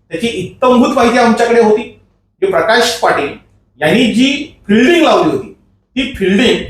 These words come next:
एवढी जबरदस्त होती की त्याला कुठल्याही प्रकारचा तडा जाऊ शकत नव्हता, कोणीही ती फिल्डिंग भिडू शकत नव्हतं. कारण त्यांचे जे सगळे मोहरे होते ते घरातले होते, नातेवाईक होते. म्हणजे कधी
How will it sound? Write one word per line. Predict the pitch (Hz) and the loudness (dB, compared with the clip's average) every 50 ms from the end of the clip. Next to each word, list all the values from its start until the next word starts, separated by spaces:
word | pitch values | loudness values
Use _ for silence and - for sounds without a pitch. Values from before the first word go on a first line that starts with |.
| - - _ - - | -14 -16 _ -6 -4
एवढी | 165 233 - - | -2 -2 -2 -2
जबरदस्त | - 160 156 185 247 269 285 277 - - - - | -2 0 2 2 4 4 4 2 2 0 -2 -2
होती | - - - - 123 123 120 - - _ _ _ _ _ _ - | -2 -2 -2 -4 -6 -10 -14 -16 -20 _ _ _ _ _ _ -14
की | |
त्याला | 180 180 165 160 196 214 | -6 -4 -2 0 2 0
कुठल्याही | 202 - - 156 156 175 175 185 190 185 180 180 202 226 233 | 0 -2 -4 -6 -4 0 0 2 2 2 2 0 0 -2 -2
प्रकारचा | - 175 156 - - 151 147 147 147 143 143 - 180 143 - 147 - - - - | -2 -2 -4 -2 0 0 0 0 0 -2 -2 -2 0 0 0 -2 -4 -8 -6 -2
तडा | 160 151 185 202 | 0 0 2 2
जाऊ | 202 170 160 180 170 | 2 2 2 2 0
शकत | - - 156 - 143 143 - | -2 -4 -8 -8 -8 -10 -8
नव्हता, | 131 123 117 113 - - - _ _ _ _ _ _ _ _ _ - | -8 -8 -8 -10 -12 -20 -20 _ _ _ _ _ _ _ _ _ 0
कोणीही | 226 247 277 294 302 294 302 | 2 2 2 2 2 2 2
ती | 320 | 2
फिल्डिंग | 311 254 262 262 285 277 247 | 0 0 0 0 0 0 -2
भिडू | - - 196 233 302 | 0 0 2 2 2
शकत | 294 285 247 220 220 220 - | 2 2 2 0 -2 -2 -4
नव्हतं. | - 143 139 143 139 135 - - - _ _ _ _ - | -4 -4 -4 -4 -6 -8 -10 -14 -20 _ _ _ _ -4
कारण | 160 190 233 | -2 0 0
त्यांचे | 233 - - 170 151 151 160 - - 220 220 - | -2 -2 -2 -2 -2 -2 -2 -4 -2 0 0 2
जे | 214 | 2
सगळे | - - 170 165 180 180 | 0 -2 -2 0 0 0
मोहरे | 165 143 127 127 190 226 240 226 | 0 0 0 2 2 4 4 4
होते | - 143 - 107 101 95 - _ _ _ _ _ _ - | 2 0 0 -4 -6 -10 -14 _ _ _ _ _ _ -2
ते | 180 214 214 - - | -2 -2 -2 -2 -6
घरातले | 120 120 165 196 226 - 220 220 170 | -6 -2 0 0 2 2 0 0 0
होते, | - 131 120 110 110 107 107 - _ _ _ _ - | -2 -2 -6 -8 -10 -12 -12 -12 _ _ _ _ -16
नातेवाईक | 131 143 151 151 - - 262 262 233 214 214 - | -10 -6 -4 -4 -2 0 0 2 4 4 2 2
होते. | - - - 110 107 - - _ _ _ _ _ _ 127 | -2 -6 -12 -12 -14 -16 -18 _ _ _ _ _ _ -10
म्हणजे | 156 170 180 | -10 -6 -6
कधी | 175 175 196 208 214 - - - | -4 -4 -4 -4 -6 -10 -14 -18